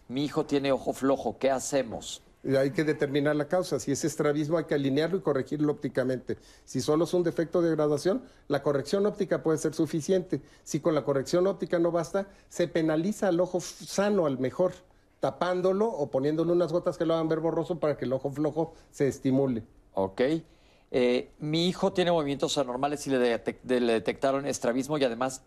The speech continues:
Speaker 1: hipotiroidismo. ¿Qué le pasó? ¿Esto es congénito? ¿Por qué le sucedió esto?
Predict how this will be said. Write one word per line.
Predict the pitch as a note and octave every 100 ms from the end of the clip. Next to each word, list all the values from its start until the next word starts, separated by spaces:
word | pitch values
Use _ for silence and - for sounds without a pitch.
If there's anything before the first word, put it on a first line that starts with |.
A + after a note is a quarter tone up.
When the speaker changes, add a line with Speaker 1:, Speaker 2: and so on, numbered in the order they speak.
| -
Speaker 1:
hipotiroidismo. | D#3 F3 D#3 C#3+ B2+ A#2+ A#2 C3 A2 G2+ - - _ -
¿Qué | D3+
le | D#3
pasó? | D#3 B2+ - F3 F3
¿Esto | - B2+ D#3+
es | C#3
congénito? | C3+ A2+ D3+ D3+ D3 - D#3+
¿Por | - -
qué | -
le | C3+
sucedió | B2+ B2+ - A2 A2 G#2+
esto? | G2 -